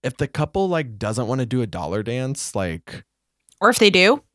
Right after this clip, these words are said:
Speaker 1: They don't. Like, you know, like, they won't do it. And if it's like the D J thinks they should and, like, puts it on 'em, like,
Speaker 2: Right.
Speaker 1: I get,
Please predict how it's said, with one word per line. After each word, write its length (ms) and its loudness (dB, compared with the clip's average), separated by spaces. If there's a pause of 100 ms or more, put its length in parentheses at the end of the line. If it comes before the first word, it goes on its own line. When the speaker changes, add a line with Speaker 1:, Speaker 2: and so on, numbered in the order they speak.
Speaker 1:
They 240 -2
don't. 440 -4
Like, 360 -8
you 120 0
know, 220 -2
like, 240 -2
they 180 0
won't 240 -2
do 140 -2
it. 140 -4
And 120 -2
if 200 -2
it's 160 -2
like 220 -2
the 120 0
D 220 0
J 240 0
thinks 340 -6 (140)
they 180 -2
should 320 -2
and, 140 -4
like, 220 -4 (280)
puts 220 -6
it 100 -4
on 180 -2
'em, 100 0
like, 80 0
Speaker 2:
Right. 320 4 (280)
Speaker 1:
I 100 0
get, 300 0